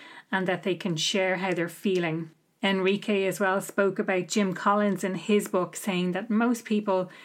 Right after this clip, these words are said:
when they join an organisation, tend to be motivated and inspired,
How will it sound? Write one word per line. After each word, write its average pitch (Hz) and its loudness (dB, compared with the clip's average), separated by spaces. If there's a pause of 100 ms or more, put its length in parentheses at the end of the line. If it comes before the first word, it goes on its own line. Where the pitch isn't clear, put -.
(260)
when 208 2
they 190 0
join 262 2
an 277 4
organisation, 185 0
tend 208 2
to 208 -2
be 196 0
motivated 185 0
and 170 -2
inspired, 165 0